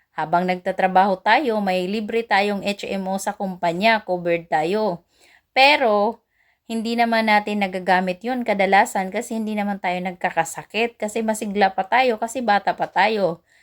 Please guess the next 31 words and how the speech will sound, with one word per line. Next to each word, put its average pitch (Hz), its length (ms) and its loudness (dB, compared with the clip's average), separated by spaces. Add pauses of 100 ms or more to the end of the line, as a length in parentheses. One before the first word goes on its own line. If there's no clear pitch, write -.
(240)
Pero 170 320 0
pag 180 240 2
mag-retired 170 560 0
na 180 160 0
tayo, 240 400 2
matanda 175 480 -4
na 160 80 -6
tayo, 247 720 0 (160)
sixties 233 640 -8
to 190 160 -10
sixty-five 254 640 2
na, 226 480 0 (240)
diyan 220 240 0
na 233 80 2
maglalabasan 170 800 0
yung 220 160 -4
mga 190 180 0
sakit. 160 360 -6
Kaya 156 220 -2 (340)
kailangan 269 480 2
natin 190 480 0
ng 262 160 4 (400)
long-term 185 720 0
healthcare. 156 800 -2 (320)
Pag 180 160 -4
nag-retired 185 560 2
tayo, 262 480 4 (400)
kailangan 208 560 0
din 202 160 0
natin 240 400 2
ng 294 160 4